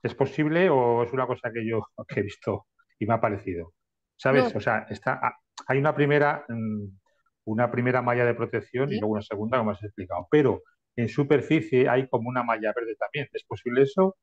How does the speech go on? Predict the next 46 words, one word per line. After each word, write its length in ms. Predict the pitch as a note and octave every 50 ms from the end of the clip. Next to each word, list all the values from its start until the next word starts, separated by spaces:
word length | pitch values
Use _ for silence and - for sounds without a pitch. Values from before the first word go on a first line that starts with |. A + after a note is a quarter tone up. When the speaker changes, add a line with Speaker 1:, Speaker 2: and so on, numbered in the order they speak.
| _ _ _ _
Speaker 1:
¿Que 120 | - B2
se 80 | G#2+ B2
Speaker 2:
En 60 | B2
Speaker 1:
haya 80 | A#2+ A2+
puesto 220 | B2+ A#2+ - -
eso 160 | A#2 - B2
para 200 | A2+ A#2+ A#2 A2+
proteger 600 | - A#2+ G#2+ - A#2+ A2 - - C3+ A#2+ A#2+ A#2+ - _ _ _ _ _ _ _ _ _ _ _ _ - - _ _ -
el 120 | A#2 G#2
que 80 | - A#2+
nos 140 | A#2 A#2 -
Speaker 2:
¿En 60 | -
Speaker 1:
carven? 340 | C#3 C3+ C#3+ D3+ F3+ F#3+ G3
No 60 | C4+
lo 80 | C4 B3+
Speaker 2:
superficie, 520 | - D4 C#4+ - - D#4+ D#4+ E4 E4+ D#4+
Speaker 1:
sé. 80 | D4+ C#4+ C#4+ C#4
Speaker 2:
en, 220 | C4+ C4+ C4 B3+ -
en 140 | B3 B3+ A#3
superficie 580 | - B3+ G#3 B3+ A#3+ - C#4 B3+ - D#4 D4+
a 80 | D4 C#4+
ras 300 | C#4 C#4 C#4 C4+ C4+ B3
de 120 | C4 C4
nido 460 | C4 C4+ D4 D4+ F4 F#4+ G4 F#4+ C#5+ -
o 140 | - C4 B3+
en 100 | B3+ A#3
superficie 760 | - - A#3+ G3 A#3+ A3+ - - B3+ A#3+ - C3+ A#2 - B3+ -
Speaker 1:
Sí. 80 | - - _ _ _ _ _ _ _ _ _ _ _ _ _ _ _ _ _ -
Speaker 2:
en 60 | - B2+
Speaker 1:
No, 60 | C3
Speaker 2:
la 40 | C3+
Speaker 1:
a 20 |
Speaker 2:
arena? 160 | C3+ A#2+ C#3+ D3
Speaker 1:
ras 80 | C#3+
de, 180 | D3+ D3 D3 C3
a 80 | B2
ras 220 | A#2+ B2+ D3 D3 C#3+
de 60 | D#3+
arena, 320 | C#3+ C3+ B2+ B2 A#2+ A2+
a 300 | - - G2+ - B2 C3
ras 100 | C3 C3
de, 60 | C3 C3
a 300 | - A2+ A2+ - C3 C#3
ras 100 | C3+ A#2+
de 60 | B2
arena. 180 | A2 G#2 G2+